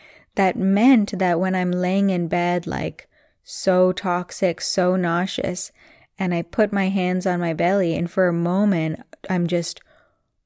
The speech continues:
a rush of pleasure runs through me, I know that that is because my system is very strongly tuned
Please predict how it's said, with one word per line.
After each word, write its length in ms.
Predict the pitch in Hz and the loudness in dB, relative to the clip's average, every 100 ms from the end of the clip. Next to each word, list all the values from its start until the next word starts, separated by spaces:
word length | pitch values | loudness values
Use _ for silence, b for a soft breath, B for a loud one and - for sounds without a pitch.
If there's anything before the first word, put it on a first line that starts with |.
| _ _ | _ _
a 160 | - 185 | 0 2
rush 680 | 165 175 190 196 196 - 202 | 2 2 2 2 -2 -4 -4
of 240 | 180 - | -4 -6
pleasure 540 | - 185 180 185 180 | -4 -2 -2 0 -2
runs 400 | 170 175 170 - | 0 -2 -2 -4
through 300 | - 175 175 | -6 -4 -4
me, 200 | 202 294 349 B B B - | -2 -4 -8 B B B -4
I 280 | 214 247 | 0 4
know 760 | 269 208 190 202 214 170 170 196 b b b | 4 4 2 0 0 0 -4 -8 b b b
that 240 | 202 190 - | -4 -4 -4
that 260 | 196 254 | -4 -2
is 200 | 277 247 | -2 -2
because 840 | 196 196 - - 202 202 185 175 - | -2 -6 -6 -8 -4 -2 -2 -4 -6
my 260 | 190 220 | -4 -2
system 800 | 254 - 226 247 - - - 190 b b b b - | -4 -2 -4 -4 -6 -8 -6 -8 b b b b -2
is 380 | 202 196 175 - - | 0 0 -4 -10 -10
very 640 | 165 180 220 240 226 202 | -8 -6 -2 -2 -2 -4
strongly 960 | - - - 180 185 196 196 190 180 180 | -6 -8 -6 -4 0 0 0 -2 -4 -8
tuned 920 | - - 202 196 202 196 170 170 165 | -14 -8 -4 0 2 0 -2 -6 -8